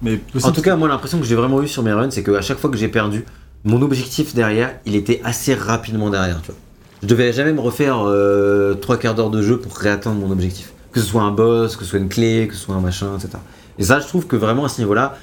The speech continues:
Speaker 2: il a essayé, alors du coup visiblement c'est pas parfait, je vais essayer d'en parler juste après, mais, euh, mais il a vraiment, pour moi ils ont vraiment essayé en tout cas d'avoir, euh, une cohérence pour que ce soit moins frustrant et que l'agencement des salles fasse sens aussi par rapport à tes objectifs.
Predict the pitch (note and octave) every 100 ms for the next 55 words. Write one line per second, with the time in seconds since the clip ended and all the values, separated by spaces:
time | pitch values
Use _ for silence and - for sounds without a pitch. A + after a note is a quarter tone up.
0 | - - G#2+ G#2+ C3+ C#3 C3+ D3+ G2 F2+
1 | F#2 G2 F#2 F#2+ F#2+ F2 E2+ B2 A2+ F2
2 | F2 F2+ F2 E2+ F2+ F2 F#2 - C3 -
3 | - - A2 B2 B2+ C3 G#2 G2+ F#2+ F#2+
4 | F#2+ F#2+ G2+ G2 F#2+ B2 A2+ A2 A#2+ D3+
5 | A2 F#2 G#2 C#3 C#3 B2+ B2 B2+ A2 A2+
6 | B2+ C3 - - G2 G2+ B2 B2 G#2 G2+
7 | G2+ F#2+ A2 A#2+ - F2 F2+ F#2 A#2 -
8 | A2+ - B2 C3 G2+ G2+ G2+ F#2+ A#2+ A2
9 | F#2 - A2+ - F#2 G#2 F2+ A2+ G2+ F2+
10 | G2+ F#2 F2+ F2+ F2+ -